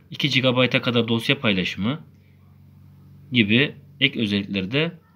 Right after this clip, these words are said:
bulunmakta. Şimdi gelelim örnek yapalım. WhatsApp'ımıza giriş yapıyoruz. Nerede bu topluluk özelliği? Bakın hemen sol köşede topluluk sekmesi var. Buraya geliyoruz. Şu an hiçbir topluluk oluşturulmamış vaziyette.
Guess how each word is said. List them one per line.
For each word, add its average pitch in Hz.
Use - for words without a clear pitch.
bulunmakta. 117
Şimdi 202
gelelim 190
örnek 175
yapalım. 135
WhatsApp'ımıza 165
giriş 139
yapıyoruz. 131
Nerede 214
bu 151
topluluk 117
özelliği? 110
Bakın 160
hemen 156
sol 135
köşede 113
topluluk 127
sekmesi 107
var. 131
Buraya 160
geliyoruz. 160
Şu -
an 180
hiçbir -
topluluk 180
oluşturulmamış 160
vaziyette. 110